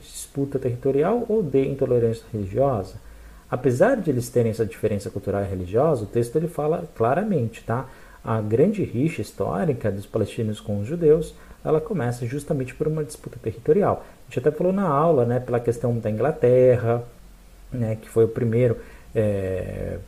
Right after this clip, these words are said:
país que tentou fazer um acordo, uma terra única, um pa-, um estado único com os dois países, eles não concordaram.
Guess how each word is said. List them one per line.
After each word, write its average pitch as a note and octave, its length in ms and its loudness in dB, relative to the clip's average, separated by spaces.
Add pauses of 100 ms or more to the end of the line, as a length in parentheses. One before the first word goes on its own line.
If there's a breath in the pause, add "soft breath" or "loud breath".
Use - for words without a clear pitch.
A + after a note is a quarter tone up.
país B2 360 2
que A#2+ 120 -2
tentou B2 480 6
fazer A2+ 260 0
um A#2 60 0
acordo, A#2 520 2
uma G#2+ 140 -2
terra A#2+ 380 0
única, A2+ 580 0
um A2 100 -2
pa-, A#2 180 0
um A2+ 140 0
estado A#2+ 340 -2
único A#2+ 360 2
com - 100 -16
os G#2+ 80 -10
dois G2+ 140 -10
países, A#2 340 0
eles G2 180 -4
não G2+ 120 -4
concordaram. B2 840 0